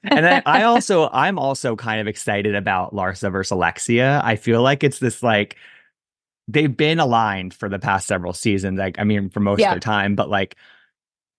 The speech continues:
Speaker 1: now that you really think about it, I mean, we saw the, the kernel of that in the Mexico City trip where she was like,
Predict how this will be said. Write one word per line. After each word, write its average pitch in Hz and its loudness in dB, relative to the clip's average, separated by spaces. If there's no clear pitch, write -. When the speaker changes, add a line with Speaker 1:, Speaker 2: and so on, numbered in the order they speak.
Speaker 1:
now 139 4
that 160 2
you 147 4
really 131 4
think 123 -2
about 131 0
it, 123 -4
I 127 -2
mean, 127 0
we 123 -2
saw 139 -2
the, 131 -2
the 117 -6
kernel 113 -2
of 101 -4
that 101 -4
in 104 -6
the 101 -4
Mexico 98 -6
City 95 -2
trip 123 0
where 107 0
she - 4
was 107 4
like, 104 -2